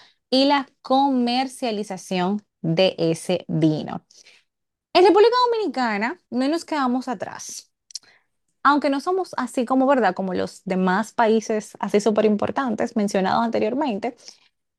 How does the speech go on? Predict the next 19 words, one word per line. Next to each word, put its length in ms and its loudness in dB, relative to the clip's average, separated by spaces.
no 80 8
somos 360 4
un 60 0
país 240 0
tradicionalmente 720 -4
productor 400 -4
de 140 -2
vino, 260 -14
dado 560 4
nuestro 340 -6
clima 360 -4
tropical, 1000 0
que 140 -4
no 80 -2
es 120 -2
ideal 600 -4
para 380 -4
poder 600 -4
cultivar 840 -4